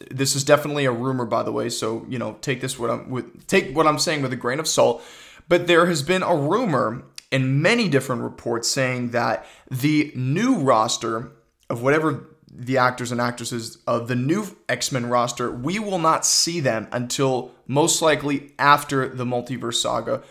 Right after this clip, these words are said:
meaning at the very minimum, twenty twenty-six. And the reason for that, the reason why we're not gonna see the new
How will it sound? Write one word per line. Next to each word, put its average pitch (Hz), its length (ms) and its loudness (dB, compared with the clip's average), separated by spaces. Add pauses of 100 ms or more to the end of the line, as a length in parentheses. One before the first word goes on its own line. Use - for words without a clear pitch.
(120)
meaning 135 580 2 (340)
at 139 180 0
the 139 80 2
very 147 440 2
minimum, 127 560 2
twenty 127 300 -6
twenty-six. - 840 -8 (400)
And 151 160 0
the 147 80 4
reason 170 480 0
for 135 140 -4
that, 123 200 2
the 135 60 -2
reason 175 360 -2
why 143 100 4
we're 135 120 0
not 127 200 2
gonna 131 160 -4
see 139 160 -2
the 123 100 -6
new 127 260 0